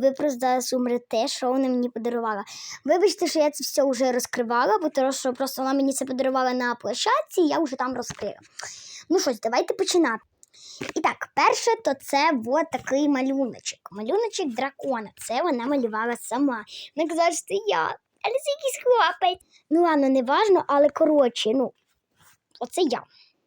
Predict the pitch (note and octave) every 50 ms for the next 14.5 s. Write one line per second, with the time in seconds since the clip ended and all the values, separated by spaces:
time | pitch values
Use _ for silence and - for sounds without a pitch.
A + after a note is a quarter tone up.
0 | _ _ E4 D4+ - - F4 F4 F4+ E4 C4+ A3+ G#3+ A#3+ A3+ A3 A#3 A3+ C4 B3
1 | B3+ F4 G4 G#4+ G4 F4 C#4+ C4 B3 A3+ A3 G#3 - - - - _ _ _ _
2 | _ _ _ _ _ _ _ _ _ _ - - - - - - - - - -
3 | - - - A#3+ C4 C#4 D#4+ G4 G4+ G4 G#4+ A4 G4+ - E4+ D#4 C#4+ C#4+ D4+ -
4 | D#4 B3+ A#3 C4+ C#4 D#4 E4 D#4 - _ _ _ _ _ _ _ - - - -
5 | C#4+ C4+ D4 D#4+ D#4 D#4 C#4 - - C#4 A3+ A#3+ B3 A#3 - - C4 C#4 E4 F4+
6 | F4 - A4+ A4 - - - C#4+ C#4+ C#4 C4+ C4 - - C4 B3+ A#3+ A#3 A#3+ A#3+
7 | A3+ A#3+ A#3+ A#3+ A3+ A3+ - - C#4+ D#4+ D#4+ C#4+ B3+ A#3+ B3 A#3 C4 C4 A#3 A3
8 | B3 A#3+ A#3 B3 B3 B3 A#3+ A#3 A#3+ B3 A#3 A#3 - - A#3+ A#3+ C#4+ - B4 A#4
9 | A4 G#4+ - - - - - - _ _ _ _ - B3+ B3+ C#4+ C#4 C#4 C4+ C4
10 | C4+ - - B3+ A#3 A3+ A#3 - - - F4 F#4+ A4+ A#4 G4 D#4 B3+ A#3+ A#3 -
11 | A3 G#3+ A3 B3+ C#4 E4 E4 E4+ D#4+ - - C#4+ C4+ C#4 C4+ C#4+ C#4 B3+ A#3+ A#3+
12 | A#3 - - A3 A#3 C#4+ E4+ E4+ - - - - B3+ A#3 - A3 - - - -
13 | F4 - - - - - - A3 A3 A#3 A#3 B3 A#3+ - - - G4 - - F#4
14 | D4+ E4 E4 D#4 D#4 D4+ C#4 C#4+ D4